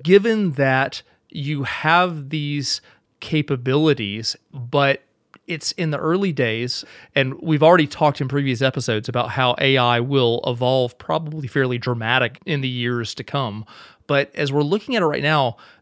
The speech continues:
today's A I, as, as is mostly deployed, it's not aware of right and wrong. It's not aware of values that you'd want to have govern your actions and your thinking. You don't have a framework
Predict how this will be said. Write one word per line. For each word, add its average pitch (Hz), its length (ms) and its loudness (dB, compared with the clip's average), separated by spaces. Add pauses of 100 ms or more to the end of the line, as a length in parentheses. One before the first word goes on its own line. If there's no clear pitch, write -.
today's 175 720 0
A 151 140 4
I, 135 300 4
as, 120 280 2
as 131 220 -2
is 120 120 -4
mostly 139 300 -2
deployed, 135 640 0
it's - 200 -6
not 120 380 -2
aware 127 400 0
of 120 160 -4
right 123 260 2
and 127 120 -6
wrong. 135 420 2 (320)
It's - 240 -4
not 151 300 2
aware 143 640 2 (420)
of 117 500 2 (120)
values 120 960 0 (120)
that 131 140 0
you'd 123 200 -4
want 120 260 -4
to 113 560 -4 (220)
have 113 340 -2
govern 127 560 -2
your 117 220 -4
actions 120 720 -2
and 135 140 -6
your 117 120 -4
thinking. 113 600 -6
You 123 140 -10
don't 131 220 -4
have 127 200 -2
a 113 80 -4
framework 143 960 -4